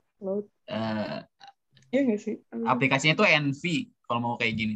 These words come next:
Speaker 2: Ini pemo-, ini pemo-, permodelan juga.
Speaker 1: Iya, kemarin gue pas penelitian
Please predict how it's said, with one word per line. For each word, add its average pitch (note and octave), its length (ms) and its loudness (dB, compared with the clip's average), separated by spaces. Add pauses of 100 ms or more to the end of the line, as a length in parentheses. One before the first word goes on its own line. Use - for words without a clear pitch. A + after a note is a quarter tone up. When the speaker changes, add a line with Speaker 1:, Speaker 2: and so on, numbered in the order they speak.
(120)
Speaker 2:
Ini C#3 160 -4
pemo-, D3+ 240 2
ini E3+ 80 2
pemo-, F3+ 320 2
permodelan B2+ 560 2
juga. C#3 240 0 (880)
Speaker 1:
Iya, D#4+ 320 4
kemarin D4+ 480 4
gue D#4+ 80 0
pas F4+ 160 -4
penelitian A#3+ 720 -4